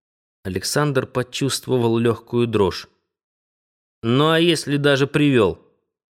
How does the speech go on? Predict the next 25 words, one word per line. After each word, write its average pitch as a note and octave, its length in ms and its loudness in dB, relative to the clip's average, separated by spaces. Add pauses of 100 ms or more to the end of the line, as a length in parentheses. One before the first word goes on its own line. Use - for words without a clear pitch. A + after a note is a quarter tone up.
Наплевать!" — B2+ 800 2 (480)
сквозь - 340 -2
зубы A2+ 360 0
процедил A2+ 500 -2
Колька C#3+ 420 -2
и A#2 40 -2
сплюнул. A2+ 640 0 (680)
"Наплевать? E2+ 760 -2 (800)
А F3+ 140 0
то F#3+ 180 4
нет. F#3 380 2 (720)
Если D#3+ 540 0
Ванька D#3+ 400 0
не D#3 100 2
брешет D3+ 560 0
и B2+ 40 2
у C3+ 100 2
нас D3+ 240 0
имеется D3+ 420 0
провокатор, D3+ 720 0
то F3+ 180 0
что G#3 200 0
такое F3 420 0
филёры? C#3+ 600 2 (320)
Снитки. G3 720 -4